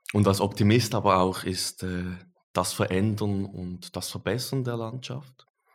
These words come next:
Spannend finde ich, dass man mit, äh, Architektur Möglichkeiten schaffen kann.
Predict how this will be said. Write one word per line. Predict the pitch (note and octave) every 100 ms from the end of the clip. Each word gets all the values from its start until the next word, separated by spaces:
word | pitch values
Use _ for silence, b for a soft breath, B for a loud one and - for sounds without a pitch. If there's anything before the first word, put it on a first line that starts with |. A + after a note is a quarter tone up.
| b b b b b b b b b b
Spannend | - G#2 A2+ G#2+
finde | A2 G#2
ich, | G2+ G#2
dass | G2 -
man | F#2+ F#2+
mit, | F2+ F2+ F2+
äh, | F#2 F2+
Architektur | - F#2 - - - G2 G2 G2 G2
Möglichkeiten | F#2 G2 G#2 G2+ F#2+ F2+ F2+
schaffen | - F2 - F#2
kann. | - -